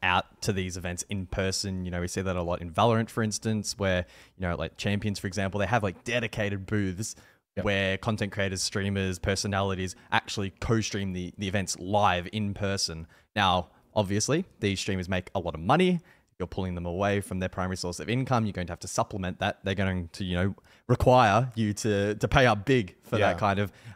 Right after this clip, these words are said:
Speaker 1: uh, marketing. So you have to try and make that trade and, and that, that balance. Uh, is it actually worth it? Um, because at the moment, Ubisoft can kind of just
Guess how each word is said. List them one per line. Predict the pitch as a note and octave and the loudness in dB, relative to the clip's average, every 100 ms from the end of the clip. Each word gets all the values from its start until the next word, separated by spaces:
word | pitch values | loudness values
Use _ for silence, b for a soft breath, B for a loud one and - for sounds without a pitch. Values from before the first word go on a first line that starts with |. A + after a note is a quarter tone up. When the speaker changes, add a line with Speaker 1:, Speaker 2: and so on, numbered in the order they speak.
| - | 0
Speaker 1:
uh, | G2 | 2
marketing. | F#2+ A2 A2+ F#2+ E2 E2+ | 6 6 6 2 -4 -2
So | G2+ | 2
you | G2+ | 4
have | B2 | 2
to | A#2+ | 2
try | - A2 | 2 4
and | G2+ | 4
make | G#2 - | 0 0
that | G2 - | -2 0
trade | - A2 G#2+ G#2 | 0 2 2 0
and, | G2 F#2 B G#2 | -4 -6 B -10
and | F2 F2 F2+ | -6 -4 0
that, | G2 F#2 | 0 2
that | G2+ F2 | 2 2
balance. | F#2+ G2+ C3+ C#3 - | 2 2 2 -2 -4
Uh, | - - | -6 -4
is | G#2+ G2+ | -4 -4
it | - | -2
actually | A2 - - F#2+ | -2 0 -2 0
worth | G#2+ D3 F3+ | 4 4 4
it? | G3 - b b b F2+ | 0 -2 b b b -2
Um, | F#2 F#2 F#2+ | 0 0 -2
because | F#2 A2 | -2 0
at | A#2 | 2
the | |
moment, | G2+ G2+ F2 | 2 2 0
Ubisoft | G2 F#2+ - | -2 -2 -4
can | F#2+ | -4
kind | F2 | -4
of | F2 | -4
just | F2 | -8